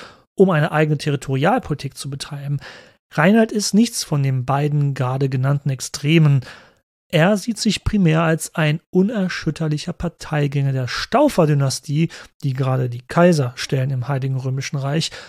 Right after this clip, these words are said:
also ergo von dessen aktuellen Herrscher an der Spitze des Reiches, nämlich Friedrich den Ersten, auch bekannt als Barbarossa. Und ich glaub, ich werde ihn von nun an auch Barbarossa nennen. Und in allem, was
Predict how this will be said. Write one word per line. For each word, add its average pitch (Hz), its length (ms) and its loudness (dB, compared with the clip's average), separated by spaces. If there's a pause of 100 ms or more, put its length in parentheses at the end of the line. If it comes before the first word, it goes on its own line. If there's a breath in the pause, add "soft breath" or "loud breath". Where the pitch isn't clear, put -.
(340 loud breath)
also 175 320 2
ergo 180 320 4
von 190 240 2
dessen 170 320 4
aktuellen 185 480 0
Herrscher 139 380 -2
an 139 60 -8
der 143 60 -8
Spitze 175 600 -4 (120)
des 170 200 -8
Reiches, 143 320 -6
nämlich 175 240 -2
Friedrich 139 380 -2
den - 200 -4
Ersten, 165 480 0 (300 loud breath)
auch 151 180 4
bekannt 143 400 0
als 143 140 -6
Barbarossa. 127 600 0
Und 135 180 -8
ich - 80 -14
glaub, 123 260 -8
ich - 160 -14
werde 135 160 -2
ihn 135 60 -2
von 131 200 -4
nun 139 160 0
an 147 120 -4
auch 123 160 -8
Barbarossa 127 580 -4
nennen. 127 260 -4 (680)
Und 175 160 4
in 175 240 4
allem, 175 460 2 (640)
was - 640 -4